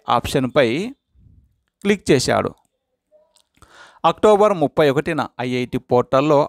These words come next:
అప్‌డేట్స్ కోసం చూస్తుండగా అడ్మిషన్ ప్రక్రియ నుంచి తప్పుకుంటున్నారా అని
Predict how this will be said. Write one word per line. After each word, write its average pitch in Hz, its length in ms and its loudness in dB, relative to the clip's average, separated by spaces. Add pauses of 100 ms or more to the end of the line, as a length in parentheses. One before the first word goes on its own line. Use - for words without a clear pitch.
అప్‌డేట్స్ 123 420 0
కోసం 123 440 -2
చూస్తుండగా 175 640 -2 (100)
అడ్మిషన్ 180 560 0
ప్రక్రియ 131 360 0
నుంచి 127 320 0
తప్పుకుంటున్నారా 131 1160 0 (280)
అని 180 260 -4